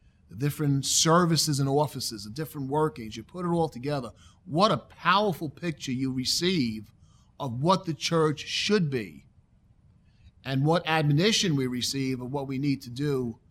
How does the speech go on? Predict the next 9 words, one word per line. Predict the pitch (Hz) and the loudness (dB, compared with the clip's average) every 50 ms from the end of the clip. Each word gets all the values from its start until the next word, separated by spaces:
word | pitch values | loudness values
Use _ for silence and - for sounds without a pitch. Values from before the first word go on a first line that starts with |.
| _ _ _ _ _ _ _ _ - | _ _ _ _ _ _ _ _ -14
uh, | - 104 104 107 - - _ _ | -10 -8 -8 -8 -8 -10 _ _
in | 139 147 143 139 139 127 123 - - _ _ _ _ _ _ | -4 -2 0 2 2 0 -2 -6 -12 _ _ _ _ _ _
the | 127 - | -16 -10
church, | - - - - 180 180 151 127 - - | -4 -4 0 4 4 4 4 2 0 -4
capital | - 143 143 143 139 - 139 127 120 | -6 -4 -2 -2 -2 -4 -6 -8 -6
C, | - - - 151 147 139 | -6 -4 0 2 2 2
as | 131 117 | 0 0
a | 120 117 | -4 -8
whole | 113 143 156 160 147 123 113 101 98 104 | -8 -4 -2 -2 0 -2 -2 -6 -10 -14